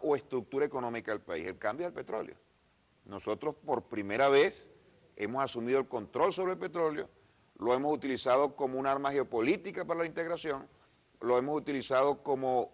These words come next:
un gran instrumento de financiamiento de los programas sociales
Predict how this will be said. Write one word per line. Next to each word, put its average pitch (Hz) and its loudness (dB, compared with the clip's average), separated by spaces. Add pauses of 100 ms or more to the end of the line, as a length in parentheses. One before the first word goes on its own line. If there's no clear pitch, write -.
un 147 -4
gran 147 2 (440)
instrumento 147 -2
de 151 4
financiamiento 139 -2
de 175 -4
los 165 -4
programas 151 -2
sociales 156 0